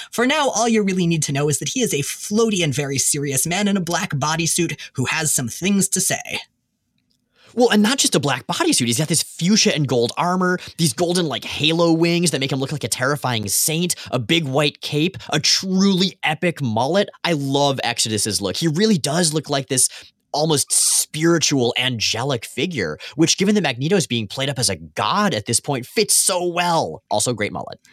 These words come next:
Speaker 1: First of all, I really love that, like, sweet mullet is part of your concept of a spiritual, angelic figure.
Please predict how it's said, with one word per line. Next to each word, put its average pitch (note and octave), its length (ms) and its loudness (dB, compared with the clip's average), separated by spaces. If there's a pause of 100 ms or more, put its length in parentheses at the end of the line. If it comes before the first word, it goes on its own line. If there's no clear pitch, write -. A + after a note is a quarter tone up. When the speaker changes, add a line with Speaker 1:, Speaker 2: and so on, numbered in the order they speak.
(120)
Speaker 1:
First C4 320 -2
of A3+ 80 2
all, F3+ 320 0
I F3+ 80 -2
really G#3+ 320 2
love E3+ 320 2
that, D3+ 140 -4
like, D3 320 -4 (100)
sweet F3+ 560 2
mullet D#3 440 2
is D#3+ 180 0
part D#3+ 340 -2
of D3+ 100 0
your C#3+ 140 0
concept C#3 540 -2
of C3 180 -2
a C3+ 80 0
spiritual, C3+ 580 -2
angelic A#2+ 440 -4
figure. - 380 -8